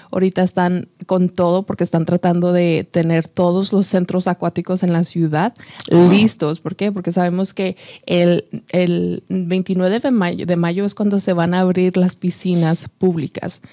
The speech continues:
Speaker 1: Entonces, ahorita todos los que vienen, vienen siendo los chapoteaderos, los splash parks, ya abrieron. Ahorita ya están en, en, operando.
Speaker 2: Ah, no tenía ni idea.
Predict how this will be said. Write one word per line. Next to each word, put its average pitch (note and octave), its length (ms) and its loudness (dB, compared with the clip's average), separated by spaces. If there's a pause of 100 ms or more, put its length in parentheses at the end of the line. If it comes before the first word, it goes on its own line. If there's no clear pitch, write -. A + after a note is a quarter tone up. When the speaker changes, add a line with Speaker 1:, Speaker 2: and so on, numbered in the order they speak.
(280)
Speaker 1:
Entonces, F3+ 480 -6
ahorita G3 520 0 (100)
todos F#3+ 200 0
los G3+ 140 -2
que G3+ 100 -2
vienen, F3+ 380 2 (140)
vienen G3 320 2
siendo G3 280 2
los F#3 320 0
chapoteaderos, F3+ 960 0
los F3+ 200 0
splash G3 360 -2
parks, C4 360 -2
ya F3 260 4
abrieron. F3+ 480 0
Ahorita E3+ 240 -4
ya F#3 140 0
están F#3+ 280 -2
en, F#3+ 140 -2
en, F3+ 340 -2
operando. E3+ 580 2
Speaker 2:
Ah, - 60 -4
no D2+ 60 -4
tenía G2+ 280 0
ni G#2 100 4
idea. A2+ 80 2